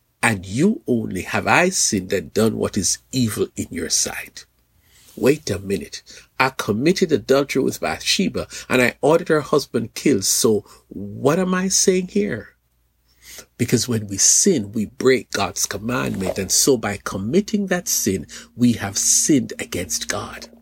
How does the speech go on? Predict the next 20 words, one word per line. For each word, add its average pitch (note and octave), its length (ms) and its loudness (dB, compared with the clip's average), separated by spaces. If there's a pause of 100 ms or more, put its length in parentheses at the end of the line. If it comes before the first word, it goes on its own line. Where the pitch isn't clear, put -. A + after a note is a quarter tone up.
(800)
David D#3+ 380 4
goes D3+ 300 2
on A2+ 160 0
to G#2 120 -6
pour C#3+ 380 2
out A2+ 160 -2
his G2 160 -2
heart - 380 0
to - 100 -8
God G2+ 460 0
because A#2 340 -2
he D3 80 0
realized G2 640 2
that - 120 -4
his - 180 0
sins F3 400 2
have - 260 -2
come A#2 240 2
between A2+ 400 0
him D#3 440 0